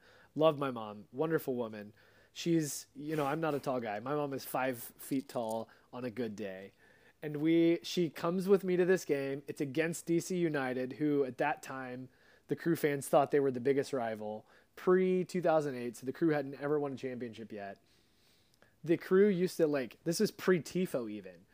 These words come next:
And what they would do at the beginning of these games is they would roll this big, like,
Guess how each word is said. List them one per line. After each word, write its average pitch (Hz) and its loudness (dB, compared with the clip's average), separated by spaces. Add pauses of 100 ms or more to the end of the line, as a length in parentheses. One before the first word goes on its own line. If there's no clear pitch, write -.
(360)
And 165 -4
what 175 2
they 180 8
would 170 6
do 165 4
at 175 2
the 160 -2
beginning 147 0
of 160 0
these 143 -2
games 131 -4
is 139 -2
they 135 0
would 127 0
roll 135 4
this 135 0
big, 139 2
like, 117 -4